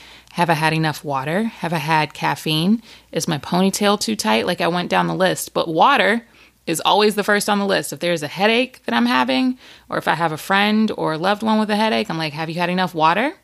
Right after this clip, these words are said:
Always the go-to. And especially if people have, um, stomach issues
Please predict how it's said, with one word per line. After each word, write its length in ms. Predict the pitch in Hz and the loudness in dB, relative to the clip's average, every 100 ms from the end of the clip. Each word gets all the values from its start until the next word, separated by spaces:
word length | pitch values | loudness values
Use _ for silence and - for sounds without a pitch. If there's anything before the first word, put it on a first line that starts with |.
| _ _ _ _ _ _ _ _ _ - _ | _ _ _ _ _ _ _ _ _ -20 _
Always 360 | 190 196 190 | 2 2 0
the 80 | 165 | 0
go-to. 480 | 165 156 - 147 165 - - - _ | -2 -2 -6 -10 -12 -18 -20 -20 _
And 240 | 185 180 | -2 0
especially 640 | 170 - 294 - 277 262 220 | -2 -2 -2 0 -2 0 0
if 120 | 214 | -2
people 280 | 226 226 220 | -6 -2 0
have, 360 | 220 220 214 | 4 4 2
um, 460 | - 190 185 175 175 | 0 0 0 -2 -6
stomach 600 | - - 190 233 262 - | -10 -4 0 0 -4 -8
issues 640 | - 262 285 302 311 - | -2 0 0 0 -2 -6